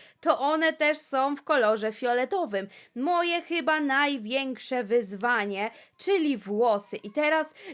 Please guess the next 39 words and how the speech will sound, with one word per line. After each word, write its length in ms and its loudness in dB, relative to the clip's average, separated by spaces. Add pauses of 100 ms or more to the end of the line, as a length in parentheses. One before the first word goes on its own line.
(100)
jeżeli 380 0
zrobię 340 2
to 140 -4
na 160 -2
szaro, 640 -2 (100)
jeżeli 380 -4
zrobię 360 -2
tą 160 -4
dziewczynę 540 -6
z 140 -10
szarymi 460 -2
włosami, 680 -4 (220)
jakimikolwiek 760 0
bym 180 -4
chyba 200 -4
nie 140 -4
zrobiła, 600 0
nawet 420 -4
takimi, 560 -6 (200)
ej 200 0
nie, 180 -6
nawet 320 -6
to 140 -4
dobrze 300 -6
wygląda, 420 -4
na 120 -2
krótkich 460 -8
było 260 -4
źle, 240 0 (240)
ale 180 2
ja 100 2
jej 140 0
zrobię 260 -2
takie 240 -8
szare 340 -2
właśnie 400 -6
włosy, 500 -4 (400)
tylko 440 -2
że 300 0